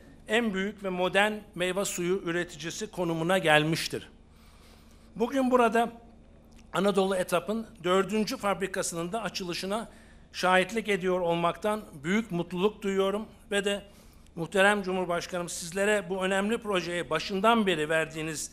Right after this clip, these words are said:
değerli desteklerinizden ötürü bir kez daha şükranlarımı arz ediyorum. Coca-Cola sistemi olarak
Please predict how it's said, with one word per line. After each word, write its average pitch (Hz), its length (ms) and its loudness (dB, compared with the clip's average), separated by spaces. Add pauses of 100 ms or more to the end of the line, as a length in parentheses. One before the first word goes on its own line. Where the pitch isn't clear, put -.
(320)
değerli 175 420 6
desteklerinizden 165 920 -2
ötürü 175 340 -4
bir 220 140 -4
kez 175 240 -4
daha 175 240 0 (320)
şükranlarımı 165 760 2 (200)
arz 160 240 0
ediyorum. 107 360 -12 (680)
Coca-Cola 226 460 0
sistemi 220 380 -2
olarak 190 380 2